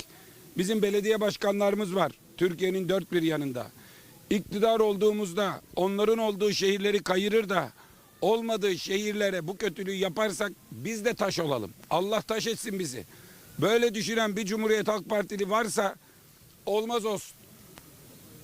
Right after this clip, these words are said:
Si-, böyle siyaset olmaz olsun. Böyle siyasetçi olmaz olsun.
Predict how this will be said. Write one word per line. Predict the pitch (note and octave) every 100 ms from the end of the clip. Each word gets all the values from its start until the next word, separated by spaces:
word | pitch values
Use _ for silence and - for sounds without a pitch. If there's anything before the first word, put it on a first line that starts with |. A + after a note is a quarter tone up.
| - -
Si-, | - - -
böyle | D3 G3 A#3+ A#3
siyaset | A3 G#3+ G3 G#3+ G#3
olmaz | F#3+ G#3+ G#3
olsun. | G#3+ E3 D#3 A2+
Böyle | E3 G#3+ G#3
siyasetçi | G3 G3 F#3+ F#3 E3 G3+
olmaz | F#3 F3 G#3+ G#3+
olsun. | G#3 -